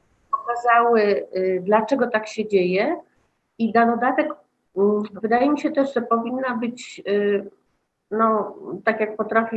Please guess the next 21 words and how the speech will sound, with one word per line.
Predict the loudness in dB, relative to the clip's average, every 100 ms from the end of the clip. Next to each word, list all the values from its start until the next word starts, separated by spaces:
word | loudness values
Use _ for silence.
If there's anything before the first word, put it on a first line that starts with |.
| 2
no, | 2 0 -4 -8 -8
potrafi | -6 -6 -2
nam | 0 0
przemysł | 0 0 2 0 -4 -14
mówić, | -6 -2 -2 -4 -2
że | -2 -2 -10 _ _ -6
potrzebny | -4 0 0 2
nam | 2 2 2
jest | 0
konkretny | -2 0 0 0 -2
proszek | -4 2 2 0 -2
do | -4
prania | 0 2 2 -2
albo | 0 -2
konkretny | 0 -2 -2 0 -2 -2 -4 -2 0 0 -2 -6 -10 -20 _ _ _ _ _ _ _ 4
płyn | 6 8
do | 4
zmywania, | 4 2 2 2 2 0 0
albo | -2 0 -2
coś | 2 -2 0
tam, | -4